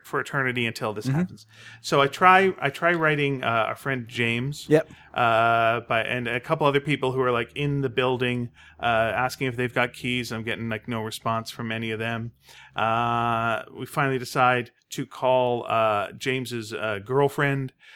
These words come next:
Speaker 1: uh, to see if she can contact him 'cause Vicky has her number 'cause they used to be roommates. Uh, and so, you know, trying that, but no dice, can't reach them. No, okay, I'm just the guardian of the fucking thing. And, and she's saying, "Oh, I'm gonna send Vicky over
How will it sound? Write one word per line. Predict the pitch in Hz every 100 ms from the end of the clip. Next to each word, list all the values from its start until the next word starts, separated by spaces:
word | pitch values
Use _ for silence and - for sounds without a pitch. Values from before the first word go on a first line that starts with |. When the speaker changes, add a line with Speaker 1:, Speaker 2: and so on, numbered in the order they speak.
| -
Speaker 1:
uh, | - 107
to | -
see | -
if | 117
she | - 156
can | 147
contact | - 139 139 139 135
him | 139 131
'cause | - 113 101
Vicky | 117 127 135 120
has | 113 107
her | - 131
number | 131 123
'cause | 120 113
they | 113
used | 104
to | -
be | 107
roommates. | 151 143 139 - _ - - -
Uh, | 117 113 113 110 113
and | 110 135 131
so, | - 131 123 120 117 117
you | 107
know, | 110 107 -
trying | - 135 123
that, | 120 151 151 -
but | - _
no | - 120 123
dice, | 147 156 151 -
can't | - 117 -
reach | 139 151 -
them. | 147 139 139 - 82 -
No, | 127 123 113 80
okay, | 127 147 127 127 -
I'm | 123 135
just | 135 -
the | 135
guardian | 127 127 120 120
of | 113 107
the | 120
fucking | 110 107 113
thing. | 107 104 - - - -
And, | 131 131
and | 143 135
she's | - 156
saying, | 156 139
"Oh, | 143
I'm | 151
gonna | 147
send | 143 175 160 151
Vicky | 143 147
over | 131 131 127 135 131